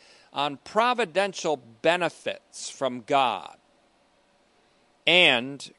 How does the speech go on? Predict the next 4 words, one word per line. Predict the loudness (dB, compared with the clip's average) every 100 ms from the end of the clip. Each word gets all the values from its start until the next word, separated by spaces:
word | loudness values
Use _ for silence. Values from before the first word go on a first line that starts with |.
| -4
grace | 4 6 6 0 -10 -14
for | -8 -6
timely | -6 -6 -2 0 0 -2 -2
help. | 0 0 0 -6 _